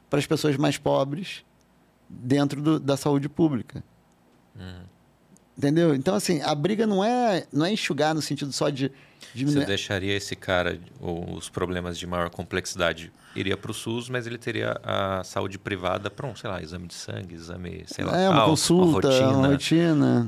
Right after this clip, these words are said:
Speaker 1: exato. Então, assim, o modelo do Brasil, ele é mal feito, sabe? Que a gente tenta, a gente tem uma Constituição, uma legislação que fala, "Olha,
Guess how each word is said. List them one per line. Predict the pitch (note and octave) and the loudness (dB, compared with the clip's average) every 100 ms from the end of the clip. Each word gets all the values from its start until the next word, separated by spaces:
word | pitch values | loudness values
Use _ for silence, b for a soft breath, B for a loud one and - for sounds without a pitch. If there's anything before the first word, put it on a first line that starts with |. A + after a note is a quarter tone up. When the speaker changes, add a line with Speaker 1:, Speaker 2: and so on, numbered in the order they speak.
| - | 0
Speaker 1:
exato. | C3+ B2+ D3+ C#3 A#2 G2 F#2 B B B B | 0 2 2 2 0 -4 -6 B B B B
Então, | D#3+ | -4
assim, | - D3+ | 2 2
o | C#3 C#3+ | 4 4
modelo | E3 D3+ B2 E3+ A3 A3 D3 | 4 2 2 4 4 4 2
do | A2+ | 2
Brasil, | A#2 A2+ G#2 A2 | 2 2 4 4
ele | G#2 | 4
é | G#2 | 2
mal | G2+ G2 | 0 -2
feito, | - G2 F#2+ - - | -2 0 0 -2 -8
sabe? | - F#2 F#2+ | -2 -2 -2
Que | - | -2
a | A2 | 0
gente | C#3 - | 0 0
tenta, | D#3+ D#3 D#3 B B B | -2 0 -4 B B B
a | C#3+ | -2
gente | |
tem | F#3+ | 0
uma | F#3+ | 0
Constituição, | F3+ D#3+ - - A#2+ - C#3+ D3 A#2+ | 0 0 -2 -2 0 2 4 4 4
uma | A2 | 4
legislação | A2+ G#2+ A2 G2 C3+ C#3+ | 4 2 2 2 2 2
que | B2+ | 0
fala, | - C3+ C#3 | -2 2 2
"Olha, | C#3+ A#2 | 4 2